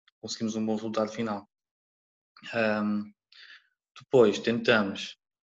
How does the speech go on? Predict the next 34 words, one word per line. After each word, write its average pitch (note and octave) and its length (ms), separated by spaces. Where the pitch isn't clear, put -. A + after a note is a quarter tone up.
ir B2 80
buscar A2+ 240
alguns G2 300
produtos G#2 600
que - 100
são F#2 260
usados, G2 320
subsídios F2+ 420
em, E2+ 140
noutros - 240
países, A2+ 260
no - 40
caso F2 320
de - 80
França, A#2+ 320
coisas F2+ 240
assim, A2 240
mas A2 200
apresentar A2 440
à A2 40
nossa A2 260
maneira. B2 380
Algum, G2 460
nós F#2+ 100
tínhamos G2+ 220
já G#2 60
o G2+ 120
peito G#2 160
de - 60
pato G2+ 260
para G2+ 140
gasear, G2+ 400
né? G2+ 100
Ahm, F#2+ 960